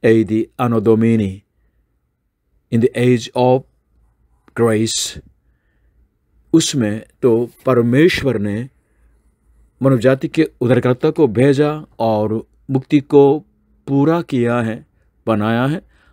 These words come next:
और जो प्रभु यीशु पर विश्वास करते हैं उनको उस मुक्ति को सचमुच में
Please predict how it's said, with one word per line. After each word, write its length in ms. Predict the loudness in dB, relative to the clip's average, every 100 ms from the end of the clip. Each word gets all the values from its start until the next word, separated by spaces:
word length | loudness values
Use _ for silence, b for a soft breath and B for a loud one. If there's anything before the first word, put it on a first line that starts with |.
| _
और 320 | -2 -2 -2 0
जो 520 | 2 4 2 -4 -6
प्रभु 260 | -6 -4 -2
यीशु 260 | -2 -2
पर 60 | -2
विश्वास 320 | -2 -4 -8
करते 320 | -6 -6 -4
हैं 140 | -4 -6 _
उनको 460 | 0 0 2 0 0 _ _ _ _ _ _ _ -4
उस 200 | -2 -2
मुक्ति 360 | -2 -2 -8
को 260 | -2 0 0
सचमुच 520 | -2 -6 -6 -8 -4
में 300 | -4 -4 -6